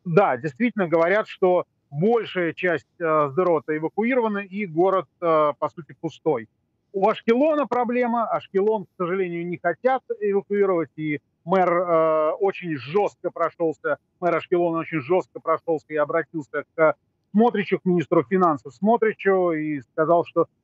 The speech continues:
жителям, на эвакуацию которых вы не выделяете деньги, остаётся только молиться. Ну и, э, слово об эвакуации на севере, двухкилометровая зона от границы с Ливаном, там введена обязательная эвакуация жителей. Понятно, что военные не хотят подвергать жизни, жи-, э,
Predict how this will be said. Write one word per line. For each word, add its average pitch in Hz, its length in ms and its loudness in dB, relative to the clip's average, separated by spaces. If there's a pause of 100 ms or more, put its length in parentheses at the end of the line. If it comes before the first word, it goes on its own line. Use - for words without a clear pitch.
жителям, 226 580 2 (540)
на 190 180 2
эвакуацию 185 520 2
которых 180 400 0
вы 208 240 0
не 185 100 -2
выделяете 160 580 0
деньги, 220 300 -2
остаётся 180 500 -2
только 165 300 -4
молиться. 139 500 -2
Ну 190 240 0
и, 214 360 -2
э, 175 380 -8 (160)
слово 180 240 4
об 160 100 0
эвакуации 160 500 0
на 151 140 0
севере, 190 480 2 (340)
двухкилометровая 170 840 2
зона 156 320 2
от 135 80 -6
границы 160 340 -2 (160)
с - 40 -8
Ливаном, 196 420 2 (260)
там 185 260 0
введена 180 400 0
обязательная 175 760 0
эвакуация 147 640 0
жителей. 196 460 -2 (240)
Понятно, 165 380 -2
что 165 160 0
военные 160 400 2
не 165 240 -2
хотят 165 420 0
подвергать 139 460 -2
жизни, 131 320 -6
жи-, 123 160 -6
э, 147 340 2